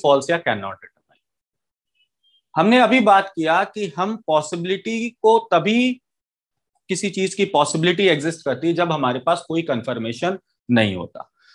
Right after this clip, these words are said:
और हमने अभी सीखा है सिलोजिज्म में कि जब हमारे पास आंसर की कंफर्मेशन नहीं होती तो हम अपना आंसर करते हैं can not determine। यानी जिस कंक्लूजन का आंसर हमने can not determine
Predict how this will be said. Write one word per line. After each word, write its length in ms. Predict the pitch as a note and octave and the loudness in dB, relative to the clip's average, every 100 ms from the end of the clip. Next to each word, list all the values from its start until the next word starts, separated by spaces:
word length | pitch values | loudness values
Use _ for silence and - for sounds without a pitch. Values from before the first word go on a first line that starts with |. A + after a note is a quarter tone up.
| _ | _
और 140 | D#3+ D#3+ | 0 2
हमने 220 | F#3+ A#3 | 2 2
अभी 180 | A3 A3+ | 2 2
सीखा 340 | F#3 F3 G#3 | -2 0 2
है 200 | G3 F3+ | 2 -2
सिलोजिज्म 560 | F#3 E3 C#3+ C#3 D#3+ D#3 | -4 -6 -4 -4 -6 -6
में 240 | C#3+ D#3 F#3+ _ _ _ - | -6 -6 -8 _ _ _ -6
कि 60 | |
जब 200 | C#3 G#3+ | 0 2
हमारे 360 | G#3 G3+ F3+ F#3 | 2 2 4 2
पास 440 | F#3 F#3+ A3 - - | 0 0 0 -4 -8
आंसर 360 | C#3+ D3+ F#3+ | -6 -6 -8
की 200 | F#3 G3 | -6 -8
कंफर्मेशन 800 | G3 D#3+ C#3+ C#3 D3+ D#3 D3+ F#3 | -4 -2 -2 -2 -2 -2 -2 -2
नहीं 300 | F3 C#3+ D#3 F#3 | 0 0 0 -2
होती 440 | B2 G2+ B2 C#3+ E3+ _ _ - | -2 -2 0 0 -2 _ _ -2
तो 80 | |
हम 180 | D#3+ E3 | 0 2
अपना 280 | C3+ B2+ D3 | 0 0 -2
आंसर 260 | C3 G#2+ A2+ | -2 -2 -8
करते 300 | - G#2 C3 | -10 -10 -8
हैं 60 | C3+ | -4
can 180 | C#3 | -2
not 160 | E3 F3 | 0 0
determine। 420 | F3 E3 D3+ D#3 - _ _ _ _ - | 0 -2 -4 -8 -16 _ _ _ _ -2
यानी 240 | D3 C3+ G#2+ | 0 2 -2
जिस 280 | A2+ A3 A#3 | 2 2 2
कंक्लूजन 540 | G#3+ F#3 F3 F3 F3 E3+ | 0 0 0 -2 -2 -4
का 120 | D#3+ | -4
आंसर 260 | C3+ C3 C3+ | -4 -8 -8
हमने 300 | C3 A#2+ A#2 | -6 -6 -6
can 240 | G#2+ G2+ | -8 -6
not 180 | G2+ F#2 | -8 -6
determine 460 | F#2 G2 F#2+ F#2 | -6 -4 -2 -4